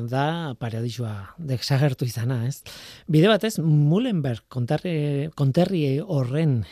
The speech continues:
hiri nagusia Greenville deitzen da. Baina green horrek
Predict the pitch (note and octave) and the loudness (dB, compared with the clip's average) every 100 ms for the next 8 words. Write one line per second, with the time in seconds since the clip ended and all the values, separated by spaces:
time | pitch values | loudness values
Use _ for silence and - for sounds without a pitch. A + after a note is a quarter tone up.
0 | - - D#3 C#3+ D3+ C#3 C3+ C#3 C#3+ F3+ | -14 -10 -4 0 0 -2 -4 -4 -4 -6
1 | - - - C3 D3+ F3+ E3 B2+ B2+ G#2+ | -14 -18 -10 -4 -2 0 0 -2 -2 -2
2 | G2+ G2 A2 - A2+ A2+ G2+ F2 _ - | -6 -6 -8 -6 -4 -4 -6 -10 _ -20
3 | - - _ _ _ - C#3+ C3+ C3+ B2+ | -20 -20 _ _ _ -8 -4 -2 -2 0
4 | D#3 B3 A3+ D#3 C#3 F3+ B2+ | 0 0 0 -2 -4 -6 -8